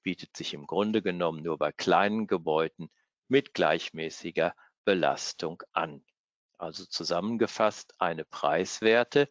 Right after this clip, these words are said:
aber nicht unbedingt komfortable Lösung. Die Umschaltung geschieht halt hier im Bereich der Zentrale. Entweder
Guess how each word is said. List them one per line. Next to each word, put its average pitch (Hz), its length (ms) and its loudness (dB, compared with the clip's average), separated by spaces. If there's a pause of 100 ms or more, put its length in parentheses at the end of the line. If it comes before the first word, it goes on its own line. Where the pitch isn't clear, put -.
(360)
aber 98 200 2
nicht 107 240 -4
unbedingt 85 600 -10
komfortable 135 1120 -4 (280)
Lösung. - 480 -20 (1400)
Die 120 60 -6
Umschaltung 110 680 2 (160)
geschieht - 460 -8
halt 80 240 0
hier 90 460 -2 (560)
im 117 200 4
Bereich 85 420 2
der 73 180 -4
Zentrale. 110 880 2 (400)
Entweder 92 720 0